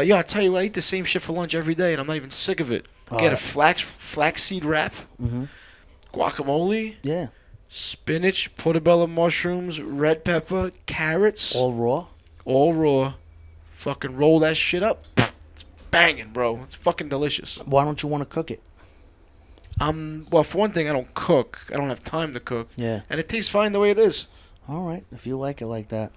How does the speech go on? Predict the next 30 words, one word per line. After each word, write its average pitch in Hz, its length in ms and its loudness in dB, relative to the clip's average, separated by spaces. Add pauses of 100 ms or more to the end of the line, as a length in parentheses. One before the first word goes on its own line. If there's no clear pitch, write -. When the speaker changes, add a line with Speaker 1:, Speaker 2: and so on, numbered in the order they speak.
(120)
Speaker 1:
Dude, 151 100 0
I'm 180 200 6
telling 175 280 -2
you, 156 80 -4
you 156 60 0
gotta 151 160 0
change, 180 420 -2
switch 196 280 0
up 196 120 -4
your 175 100 -2
whole 175 100 -2
shit. 160 380 -2 (580)
I 156 80 0
got 196 140 4
a 190 60 4
book - 260 -8
for 151 200 -4
<laughs> - 40 -12
you - 80 -4
if - 220 -8
you 147 220 -2
want. - 160 0 (340)
It's - 100 -6
called 165 280 4
Meat 180 240 -2
is 180 80 2
for 151 140 2
Pussies. - 840 0
<laughs> 160 160 -2
Speaker 2:
Really? 143 440 6